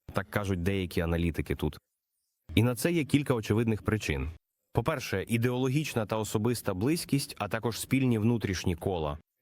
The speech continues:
І як щойно сказали експерти, з якими я спілкувався, популярність Трампа в Ізраїлі та вплив президента С Ш А можуть справді впливати на Нетаньяху.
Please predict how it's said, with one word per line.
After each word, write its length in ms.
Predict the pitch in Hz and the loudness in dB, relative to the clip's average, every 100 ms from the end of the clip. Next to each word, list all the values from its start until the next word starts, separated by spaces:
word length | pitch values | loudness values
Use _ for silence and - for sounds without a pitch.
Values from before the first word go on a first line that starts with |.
| _ | _
І 180 | 139 131 | 2 2
як 200 | 131 - | 0 -4
щойно 420 | - 180 180 156 | -2 0 2 0
сказали 420 | - 113 123 113 | 0 -2 0 -2
експерти, 520 | 98 - 139 160 - | -4 -4 -4 -2 -2
з 80 | 107 | 0
якими 340 | 101 - 104 95 | 0 0 0 0
я 80 | |
спілкувався, 760 | 92 - 92 98 113 135 - 104 - _ | 0 -2 0 0 0 -2 -2 -4 -4 _
популярність 800 | 123 147 165 190 160 123 - - | -2 0 0 0 0 0 -4 -4
Трампа 420 | 127 151 135 113 | -2 -2 -2 0
в 100 | 107 | 0
Ізраїлі 580 | 98 110 139 131 107 95 | 2 0 0 0 0 0
та 120 | 107 | -2
вплив 360 | - 120 131 | 0 0 2
президента 600 | - 107 101 104 113 101 | 0 -2 0 0 0 0
С 100 | 95 | -2
Ш 160 | - 120 | 0 -2
А 120 | 139 | 0
можуть 460 | 127 117 147 135 - | 0 2 2 0 -2
справді 560 | - - 120 156 139 | -8 -4 -2 -2 -2
впливати 560 | 127 - 101 104 117 104 | -4 0 0 0 -2 0
на 120 | 98 | 2
Нетаньяху. 720 | 98 95 92 87 80 73 71 | 2 0 0 0 -2 -4 -8